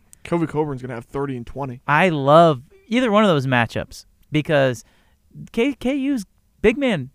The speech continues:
Speaker 2: they're not good.
Speaker 1: Well, did you see what Oscar Tshiebwe did to them? That, that's why I like Kentucky. I think Kentucky may be my early pick right now.
Speaker 2: Are they, what, a two seed?
Speaker 1: Probably.
Speaker 2: Yep.
Speaker 1: The other, K U, you got U K.
Speaker 2: Yep.
Speaker 1: I, I'm gonna go Kentucky early.
Speaker 2: Kentucky?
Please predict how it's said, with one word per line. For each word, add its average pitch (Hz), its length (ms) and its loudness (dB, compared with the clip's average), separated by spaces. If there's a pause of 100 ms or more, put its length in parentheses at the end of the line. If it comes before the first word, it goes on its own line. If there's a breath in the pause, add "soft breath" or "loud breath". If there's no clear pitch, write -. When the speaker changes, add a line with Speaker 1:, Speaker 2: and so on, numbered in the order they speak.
(180)
Speaker 2:
they're 247 100 -2
not 330 200 2
good. 294 380 6
Speaker 1:
Well, 165 100 0
did 160 60 -4
you 180 60 -6
see 254 120 -4
what 190 140 2
Oscar 180 260 -2
Tshiebwe 196 400 -8
did 214 160 -6
to 226 80 -10
them? 240 220 -6 (440)
That, 165 260 0
that's 190 200 2
why 214 140 6
I 160 40 6
like 147 180 2
Kentucky. 131 500 -10 (220)
I 147 120 0
think 170 200 -4
Kentucky 135 600 -8 (280)
may 127 220 -4
be 120 140 -8
my 113 340 -10
early 101 340 -12
pick - 260 -14
right 98 120 -14
now. 120 140 -20 (100)
Speaker 2:
Are 123 80 -6
they, 147 200 -2
what, 127 180 -4
a - 60 -10
two 156 240 -8
seed? 147 400 -8 (320)
Speaker 1:
Probably. 127 520 0
Speaker 2:
Yep. 113 120 -6 (200)
Speaker 1:
The 139 180 0
other, 131 340 0 (300)
K 147 200 -2
U, 131 220 -2
you 131 160 -6
got 123 160 -6
U 127 160 -2
K. 131 380 -10 (460)
Speaker 2:
Yep. 143 140 0
Speaker 1:
I, 117 120 -8
I'm 135 120 -6
gonna 143 140 -6
go 127 440 -6 (100)
Kentucky 143 460 -10
early. 120 420 -12 (220)
Speaker 2:
Kentucky? 151 460 -6